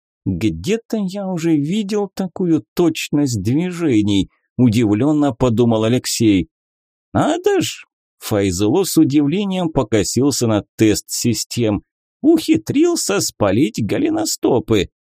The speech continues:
Он снова перевёл взгляд на Василия. "Чего стоишь? Тащи движки четыреста семидесятой серии, тяги триста тридцать Б К, плечевые и нормальные необиевые сопла.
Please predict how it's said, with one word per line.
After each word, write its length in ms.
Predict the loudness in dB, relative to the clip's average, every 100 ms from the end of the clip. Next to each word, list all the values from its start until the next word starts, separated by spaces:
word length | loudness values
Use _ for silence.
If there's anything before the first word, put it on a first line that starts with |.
| _ _
Он 240 | -2 0 0
снова 460 | -2 -2 -2 -6 -4
перевёл 420 | 0 2 2 0
взгляд 380 | -2 0 -2 0
на 100 | -2
Василия. 580 | -2 0 0 2 0 -2 -10 _
"Чего 320 | 0 2 4
стоишь? 560 | 2 0 2 2 0 -4 _
Тащи 460 | 0 0 0 2 2
движки 460 | 2 -2 0 0
четыреста 580 | 0 -2 -2 -2 -2 -2
семидесятой 840 | -2 -2 -4 -2 -2 -2 -2 0 0
серии, 560 | 2 4 4 2 0 -4 _
тяги 440 | -2 0 0 -2 -4
триста 480 | -4 -4 -2 -2
тридцать 480 | -2 -4 -4 -2 -2
Б 180 | -2 -4
К, 340 | -2 -2 -2 0
плечевые 720 | 0 0 -2 -2 -2 -2 -2
и 40 |
нормальные 680 | -4 -4 -4 -4 -2 -2 -2
необиевые 680 | 0 0 2 2 2 0 0
сопла. 560 | 0 -2 0 0 -2